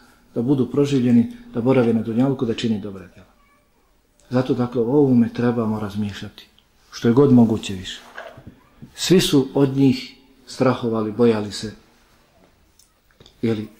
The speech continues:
loše završce. Allahov poslanik, alejhi salatu sam, zar nije njegova najčešća dova bila: "Allahumma, ja muqallibal qulub, thabbit qalbi ala dinik." "O ti koji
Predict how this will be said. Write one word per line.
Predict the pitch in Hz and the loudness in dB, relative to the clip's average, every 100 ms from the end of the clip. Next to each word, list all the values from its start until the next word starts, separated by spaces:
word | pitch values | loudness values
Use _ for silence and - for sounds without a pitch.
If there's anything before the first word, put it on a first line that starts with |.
| - - | -12 -2
loše | 117 - 110 | -2 -2 -4
završce. | 107 101 101 - - | -4 -6 -8 -16 -10
Allahov | 117 131 143 127 | -2 0 2 2
poslanik, | 117 - 123 120 117 | 0 0 4 4 4
alejhi | 117 110 | 2 2
salatu | 110 113 110 107 107 | 2 2 2 0 -2
sam, | 113 107 | -2 2
zar | 117 113 | 2 4
nije | 147 135 - - - | 4 4 0 -16 -2
njegova | 127 135 139 127 | 4 6 6 6
najčešća | 123 151 180 185 175 147 - 156 - 127 | 6 6 6 6 4 4 2 2 4 2
dova | 117 135 123 | 4 4 4
bila: | 120 139 139 127 | 4 4 2 2
"Allahumma, | 123 120 113 117 110 | 2 4 4 4 6
ja | 113 | 4
muqallibal | 120 120 120 120 113 110 113 110 - | 6 6 4 2 2 0 -2 -6 -6
qulub, | 120 123 120 117 | -4 -2 -2 -8
thabbit | 117 110 117 - | -10 -8 -10 -10
qalbi | 110 98 101 | -10 -10 -14
ala | 92 90 | -16 -20
dinik." | _ _ _ _ _ - - | _ _ _ _ _ -10 -2
"O | 131 | -2
ti | 127 143 135 | 2 2 2
koji | - 123 139 147 | 2 4 4 2